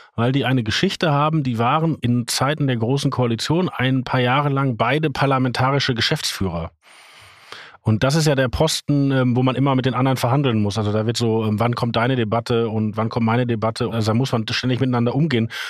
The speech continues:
Daher kennen die sich und duzen sich. Dass die sich mögen, wäre gelogen. Die mögen sich nicht. Aber das ist, glaube ich, ein rhetorisches Stilmittel, dieses in die Vertraulichkeit fallen und dann sagen, wir beide wissen doch mehr,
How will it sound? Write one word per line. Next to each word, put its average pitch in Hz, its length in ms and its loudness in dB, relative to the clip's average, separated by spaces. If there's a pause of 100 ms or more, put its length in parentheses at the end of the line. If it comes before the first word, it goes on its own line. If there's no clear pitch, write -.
(160)
Daher 143 380 4
kennen 170 240 0
die 165 40 2
sich 139 200 2
und 104 100 0
duzen 175 300 0
sich. 190 240 -2 (320)
Dass 143 180 0
die 147 100 0
sich 123 200 2
mögen, 156 440 4
wäre 143 220 0
gelogen. 110 480 -2 (480)
Die 110 80 0
mögen 110 280 0
sich 101 140 -2
nicht. 90 280 -2 (680)
Aber 135 220 2
das 143 200 0
ist, - 200 -2
glaube 175 180 2
ich, 156 140 0
ein 143 180 2
rhetorisches 185 680 0
Stilmittel, 151 500 0
dieses 117 260 -4
in 165 220 0
die 165 80 0
Vertraulichkeit 180 960 0
fallen 165 560 -2 (120)
und 135 200 -2
dann 170 180 2
sagen, 156 460 0
wir 139 140 2
beide 147 380 2
wissen 160 220 2
doch 135 160 0
mehr, 139 540 2